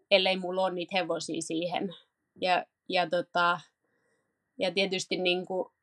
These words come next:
nämä hevoset, millä mä nyt tällä hetkellä kilpailen, niin ne on, toinen on mun oma ja toinen on Katja, mut kumpikin on mulle tullut,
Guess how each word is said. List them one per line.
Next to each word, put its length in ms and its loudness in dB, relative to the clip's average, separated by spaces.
nämä 260 10
hevoset, 460 2
millä 240 2
mä 100 0
nyt 240 -2
tällä 220 8
hetkellä 360 -4
kilpailen, 880 -2
niin 180 -4
ne 140 0
on, 200 -2
toinen 360 2
on 120 -2
mun 180 -4
oma 300 6
ja 140 4
toinen 380 0
on 120 -2
Katja, 380 2
mut 280 -8
kumpikin 540 2
on 100 -4
mulle 280 -2
tullut, 360 -4